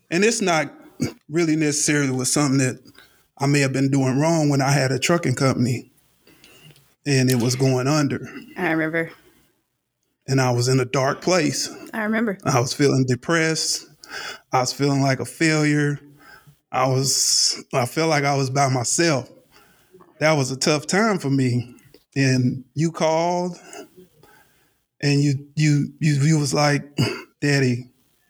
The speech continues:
Speaker 1: you are not a failure. Uh, you,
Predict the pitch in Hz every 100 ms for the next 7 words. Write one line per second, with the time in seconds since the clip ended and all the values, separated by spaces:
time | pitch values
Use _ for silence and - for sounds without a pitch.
0 | _ _ 147 139 135 143 131 123 151 175
1 | 156 127 120 - _ _ _ _ _ _
2 | _ _ _ _ 143 139 131 131 139 147